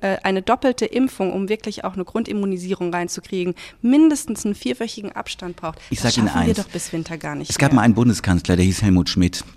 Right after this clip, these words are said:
Speaker 2: Den haben alle verehrt, weil der gesagt hat, "Leute, die Flut ist da. Und es ist mir völlig egal. Ich hol die Bundeswehr. Jetzt geht's hier, Leute zu retten." Und der hat's einfach durchgezogen. Dem war's egal, ähm, ob er noch irgendjemand fragen muss. Der hat gesagt, "Jetzt ist es nur eines wichtig.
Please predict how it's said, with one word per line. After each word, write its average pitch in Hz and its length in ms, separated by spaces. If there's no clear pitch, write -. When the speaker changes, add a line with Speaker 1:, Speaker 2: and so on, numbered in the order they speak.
Speaker 2:
Den 98 140
haben 104 140
alle 104 180
verehrt, 85 560
weil 101 200
der 104 120
gesagt 98 380
hat, 92 120
"Leute, 95 280
die 82 120
Flut 101 320
ist 82 200
da. 76 180
Und 101 120
es 101 60
ist 107 100
mir 98 100
völlig 98 240
egal. 82 340
Ich - 140
hol 104 80
die 95 60
Bundeswehr. 98 680
Jetzt 98 160
geht's 98 160
hier, 92 100
Leute 87 260
zu - 160
retten." 69 340
Und 101 140
der 92 60
hat's - 160
einfach 104 300
durchgezogen. 78 800
Dem 92 160
war's 107 180
egal, 87 500
ähm, 87 300
ob - 180
er 85 80
noch 87 120
irgendjemand 80 440
fragen 73 340
muss. 67 140
Der 85 100
hat 87 140
gesagt, 90 320
"Jetzt 92 340
ist - 160
es 82 140
nur 98 160
eines 87 320
wichtig. 90 340